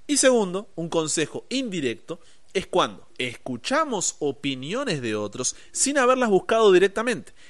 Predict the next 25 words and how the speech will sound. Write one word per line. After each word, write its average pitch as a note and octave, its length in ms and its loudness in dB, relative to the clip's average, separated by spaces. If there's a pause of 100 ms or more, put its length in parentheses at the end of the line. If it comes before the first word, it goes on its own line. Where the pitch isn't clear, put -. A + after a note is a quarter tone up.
(140)
y G#3+ 140 -2
que G#3 200 -2
nos G3+ 340 -6
lleven C#4 320 -4
a E3+ 60 0
darnos E3 380 0
cuenta B2 480 -4 (200)
de B2 220 -6
que D3 120 -2
hay D3 200 2
algo F3+ 380 -4
que C#3 120 -2
debemos C3+ 360 -2
mejorar A#2 580 -4 (140)
o G3+ 280 2 (200)
evitar. G#2 480 -2 (480)
Independientemente B3 880 2
de E3 280 2
si C#3 180 0
el B2+ 100 0
consejo C#3+ 540 -2
es C#3 160 2
directo B2+ 420 2
o A#2 60 0
indirecto, G#2+ 580 -6